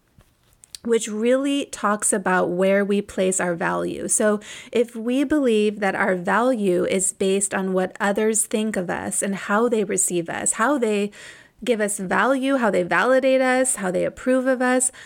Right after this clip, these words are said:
we will always be living letting others define us,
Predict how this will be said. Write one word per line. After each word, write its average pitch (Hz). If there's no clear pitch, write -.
we 214
will 208
always 254
be 254
living 196
letting 202
others 196
define 233
us, -